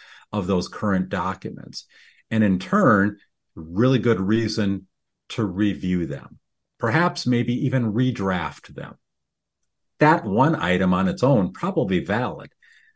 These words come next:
but it also points out another piece and something to consider as we think about our next session, Paul. One of the things that we're gonna delve into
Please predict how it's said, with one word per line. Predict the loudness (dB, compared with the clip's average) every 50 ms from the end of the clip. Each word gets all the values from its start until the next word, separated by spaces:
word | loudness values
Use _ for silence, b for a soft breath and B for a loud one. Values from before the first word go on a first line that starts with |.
| b b _ _ _ _ _ _
but | 2 4
it | 4 4
also | 4 2 2 2 0 0
points | 0 -2 2 4 4 4 4 6 6
out | 6 6 6
another | 4 4 4 2 2 2 0 -4
piece | -6 -8 -12 -12 -10 -8 -8
and | -8 -6
something | -4 -2 -2 -2 -2 0 0 0 0
to | 0 0
consider | 0 0 -2 0 0 2 2 4 4 2
as | 0 -2 -2 -2
we | -2 -2
think | -2 0 0 0 2 2
about | 2 4 4 4 4
our | 4 4 4 4
next | 4 4 4 2 0 -2 -6 -4
session, | -2 -2 -2 -2 -4 -8 -8 -8 -8
Paul. | -8 -6 -4 -4 -2 -2
One | -2 -2 -2
of | -2
the | -2 -4
things | -2 -2 -2 -2 0 -2
that | -2 -2 0
we're | 4 4 4 4
gonna | 4 2 0 0 2
delve | 2 2 2 2 2 2 0
into | 0 0 0 0 -2 -2 -2 0 0 -2